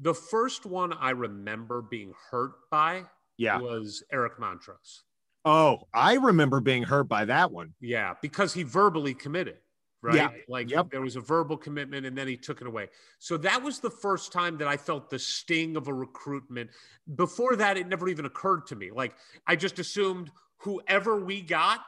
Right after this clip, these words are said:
Speaker 1: are the guys that we wanted.
Speaker 2: <laughs> Yeah, the best guys.
Speaker 1: Right. Like, we ch-, we just, there's a list, and Coach Knight just went, "Yeah, him, him,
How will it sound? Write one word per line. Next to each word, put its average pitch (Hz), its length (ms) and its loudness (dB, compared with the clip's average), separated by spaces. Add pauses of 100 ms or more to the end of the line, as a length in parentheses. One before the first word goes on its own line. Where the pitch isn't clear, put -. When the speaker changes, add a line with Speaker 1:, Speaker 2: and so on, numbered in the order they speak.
(120)
Speaker 1:
are 180 140 4
the 165 100 -4
guys 185 480 2
that 170 260 0
we 185 320 -4
wanted. 156 600 0 (240)
Speaker 2:
<laughs> 135 120 -2
Yeah, 190 280 6 (460)
the 156 200 0
best 226 380 4
guys. 107 420 2 (240)
Speaker 1:
Right. 240 320 4
Like, 175 180 0
we 226 260 0
ch-, - 200 -8
we 196 180 -6
just, 220 280 -6 (220)
there's 190 200 2
a 185 60 2
list, 202 600 2 (220)
and 170 180 0
Coach 214 340 0
Knight 240 280 0
just 196 240 -4
went, 202 220 0 (100)
"Yeah, 123 420 0
him, 208 400 0 (260)
him, 101 400 0